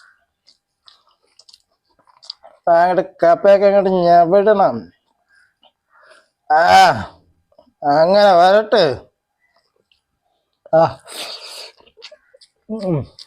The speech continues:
കൊള്ളാം. ഉം. എടുത്ത് ചമ്മന്തിയൊക്കെ എടുത്തു.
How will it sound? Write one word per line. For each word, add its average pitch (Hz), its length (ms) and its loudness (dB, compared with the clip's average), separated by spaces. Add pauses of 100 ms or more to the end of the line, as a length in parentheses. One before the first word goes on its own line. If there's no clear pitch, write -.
(2750)
കൊള്ളാം. 180 400 -2 (1900)
ഉം. 233 120 -2 (4000)
എടുത്ത് 165 380 0
ചമ്മന്തിയൊക്കെ 180 640 0
എടുത്തു. 175 360 -2